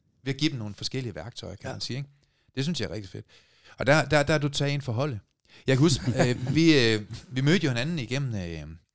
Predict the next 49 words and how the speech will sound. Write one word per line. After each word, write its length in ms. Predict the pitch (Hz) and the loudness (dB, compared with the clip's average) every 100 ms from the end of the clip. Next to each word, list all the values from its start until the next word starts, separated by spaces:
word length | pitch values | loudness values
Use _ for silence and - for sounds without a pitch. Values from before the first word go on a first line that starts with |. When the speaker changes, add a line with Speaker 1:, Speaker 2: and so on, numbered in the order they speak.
| _ _ _ _ _ _ _ - | _ _ _ _ _ _ _ -6
Speaker 1:
øh, 480 | 107 98 90 85 - | -4 -4 -4 -8 -6
ja, 120 | 117 - 120 | -6 -4 -6
ja, 120 | 123 127 | -8 -10
vi, 240 | 123 147 135 | -4 -4 -2
vi 140 | 143 | -2
mødte 200 | 151 185 | 4 4
hinanden 280 | 175 135 160 | 4 2 2
på 140 | 143 | 0
sjove, 320 | 123 135 160 151 | 2 2 0 -2
øh, 200 | 123 82 | -4 -4
omstændigheder, 440 | 113 135 139 110 | -2 0 0 0
men, 120 | 123 127 | -2 -2
men 180 | 127 127 | -2 2
en 180 | 196 185 | 2 2
af 80 | |
de 100 | 120 | 2
ting, 400 | 143 - 160 143 | -2 0 -2 -2
der 80 | 123 | -2
gjorde, 300 | 110 117 139 117 | 2 2 2 0
at 160 | 101 | -4
vi 120 | 107 | -4
blev 220 | 101 98 85 | -4 -4 -4
rigtig 200 | 117 110 | -2 0
gode 160 | 107 | 0
venner, 140 | 104 104 | 0 -2
det 140 | 120 | 0
var 80 | 139 | 0
dengang, 240 | 120 123 | 0 -4
vi 80 | 110 | -4
begyndte 280 | 101 107 117 | -2 -4 -4
at 60 | |
køre 160 | 104 101 | -4 -4
turné 220 | - 107 123 | -4 -2 -2
med, 340 | 110 92 90 90 _ _ _ _ _ _ _ _ | -2 -6 -8 -14 _ _ _ _ _ _ _ _
med 120 | 98 95 | -6 -2
Birkov. 400 | 117 135 92 95 | 0 0 -4 -6
Kan 100 | 110 | -4
du 60 | |
huske 120 | 123 | 2
Speaker 2:
Ja, 60 | 214 | 2
Speaker 1:
det? 100 | 135 - - | 2 -4 -2
Fra 80 | 120 | 0
Speaker 2:
Anders 80 | 117 | 4
Speaker 1:
linje 140 | 113 196 | 8 8
Speaker 2:
Birkov, 180 | - 117 | 6 0
Speaker 1:
tre. 20 | 127 | 0
Speaker 2:
ja, 140 | 214 226 | -4 -4
ja. 140 | 214 - - | -8 -8 -6
Speaker 1:
Ja. 180 | 107 | -4